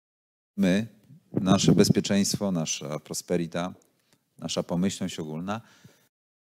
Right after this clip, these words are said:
umiejętnie prze-, przeżaglowała, czy ustawiła się do tych zagadnień, które się będą pojawiać.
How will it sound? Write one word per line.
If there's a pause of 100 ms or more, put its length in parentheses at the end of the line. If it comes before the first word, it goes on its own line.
(140)
umiejętnie (1200)
prze-,
przeżaglowała,
czy (360)
ustawiła
się
do
tych
zagadnień,
które
się
będą
pojawiać.